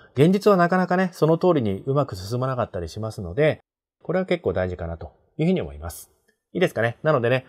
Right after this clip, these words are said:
八月の学習アドバイスということで、二点ほどね、お話をしました。一つ目はね、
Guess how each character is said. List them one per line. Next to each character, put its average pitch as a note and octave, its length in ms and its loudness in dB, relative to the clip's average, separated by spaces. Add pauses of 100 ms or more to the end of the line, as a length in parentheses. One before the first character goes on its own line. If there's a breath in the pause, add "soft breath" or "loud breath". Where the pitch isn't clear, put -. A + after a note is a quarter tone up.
(160 soft breath)
八 C#3+ 300 -4
月 D3+ 260 2
の D#3+ 160 2
学 A#2+ 220 2
習 D3+ 260 0
ア D3 80 4
ド D#3 80 2
バ B2+ 140 4
イ G#2 40 0
ス F#2+ 180 -4
と F#2+ 100 -4
い F#2+ 40 -4
う - 20 -4
こ G#2+ 120 -4
と G2 100 -2
で、 B2+ 200 2 (360)
二 G#2+ 140 -6
点 D#3+ 180 2
ほ E3+ 100 0
ど F3 80 -2
ね、 G3 240 2
お G2+ 60 -6
話 G2+ 260 -4
を F#2 60 -2
し F#2 60 -8
ま A#2 100 -4
し - 40 -10
た。 - 120 -4 (240 soft breath)
一 - 180 0
つ G3 100 0
目 A3+ 80 8
は F3 100 6
ね、 D#3 180 0